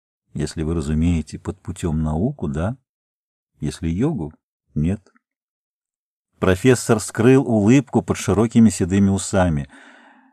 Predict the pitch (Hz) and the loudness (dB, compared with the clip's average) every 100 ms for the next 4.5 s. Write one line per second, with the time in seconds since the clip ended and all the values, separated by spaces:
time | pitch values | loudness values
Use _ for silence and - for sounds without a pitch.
0 | _ 92 123 139 151 147 - 131 151 139 | _ -2 0 0 -2 -2 0 0 2 0
1 | 90 - - - _ _ _ _ - 82 | -2 -6 -20 -20 _ _ _ _ -6 -6
2 | - 101 98 110 110 - 85 87 98 120 | 0 2 4 4 2 0 -2 0 -2 0
3 | 107 85 76 - 82 104 - - - 170 | 0 0 -4 -8 -4 -4 -4 -8 -2 -2
4 | 160 - 135 127 117 | -2 0 2 4 2